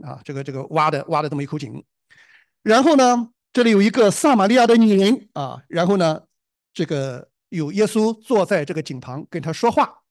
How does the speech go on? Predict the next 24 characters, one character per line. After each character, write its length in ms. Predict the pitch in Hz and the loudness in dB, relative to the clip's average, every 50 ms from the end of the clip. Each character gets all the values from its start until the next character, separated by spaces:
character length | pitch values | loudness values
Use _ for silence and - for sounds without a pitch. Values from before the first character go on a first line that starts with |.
| _ - | _ -10
对 100 | 170 156 | -8 -8
吧？ 180 | 139 113 - _ _ _ _ _ _ _ _ _ _ _ _ _ - | -8 -8 -12 _ _ _ _ _ _ _ _ _ _ _ _ _ 0
那 100 | 254 262 | 0 2
么 100 | 247 247 | 2 2
这 120 | - 302 | 0 2
个 340 | 262 247 233 220 202 - - _ _ _ _ _ _ _ _ _ _ _ _ _ _ _ _ _ - | 2 4 4 4 2 0 -4 _ _ _ _ _ _ _ _ _ _ _ _ _ _ _ _ _ -2
阳 280 | 226 202 190 208 269 302 | 0 2 4 4 4 4
光 220 | 294 302 294 285 | 4 4 6 6
呢， 140 | 269 240 226 | 4 4 2
看 220 | - - - 240 | 0 0 0 2
上 140 | 226 220 202 | 2 2 2
去 120 | - 208 | 2 0
啊， 160 | 185 180 165 160 | 2 2 2 0
你 60 | 165 | 0
看 120 | - 220 | 0 0
这 60 | 202 | 2
个 60 | 196 185 | 2 2
树 160 | - - 226 | 2 2 2
的 80 | 196 | 2
影 160 | 190 165 143 135 | 2 2 0 0
子 80 | 165 | 0
在 140 | 160 196 175 | 2 2 2
这 100 | 190 202 | 2 2
儿 160 | 165 - - | 0 0 -4